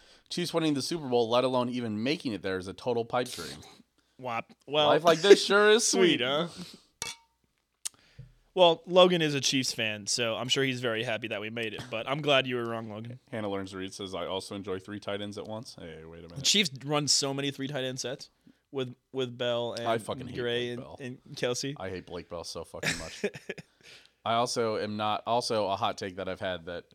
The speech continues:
Speaker 1: we came up during it. Uh, Tommy Townsend has not been very good this year. And
Speaker 2: The worst part is that his counterpart, which is the guy that we picked Townsend over, Jack Fox, has been really good for Detroit this year.
Speaker 1: Yeah. Uh, Aaron Galloway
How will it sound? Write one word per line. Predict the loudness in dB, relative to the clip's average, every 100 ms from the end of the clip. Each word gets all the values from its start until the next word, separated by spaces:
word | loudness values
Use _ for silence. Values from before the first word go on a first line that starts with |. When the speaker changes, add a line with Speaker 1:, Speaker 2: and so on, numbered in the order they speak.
| -16 -12
Speaker 1:
we | -14
came | -14 -12 -12
up | -10
during | -10 -10 -10
it. | -12 _ _ _ 0
Uh, | 0
Tommy | 2 0 -2
Townsend | -2 -4 -6 -10
has | -10
not | -8 -8 -10
been | -12
very | -8 -10
good | -10 -14
this | -14 -18
year. | -18 -20 _ -18 -16
And | -16 -20 _ _
Speaker 2:
The | -2
worst | 2 2
part | 4 4
is | 4
that | 0
his | -2
counterpart, | -2 -2 -2 0 0 -2
which | -6
is | -8
the | -10
guy | -4 -2 -2 -2
that | -4 -6
we | -8 -8
picked | -8 -10
Townsend | -10 -10 -8 -8
over, | -8 -8 -10 _ _ _ _ _
Jack | -8 -8
Fox, | -8 -8 -8 -10 -10
has | -10
been | -10 -10 -6
really | -4 -2 -4
good | -4 -6 -8
for | -12 -12 -10 -12 -16 _
Detroit | -12 -10 -10
this | -12 -14
year. | -14 _ _
Speaker 1:
Yeah. | -20 -20 _ _ _ _ _ _ 2
Uh, | 4 4 4
Aaron | 0 -2 2
Galloway | 2 2 -2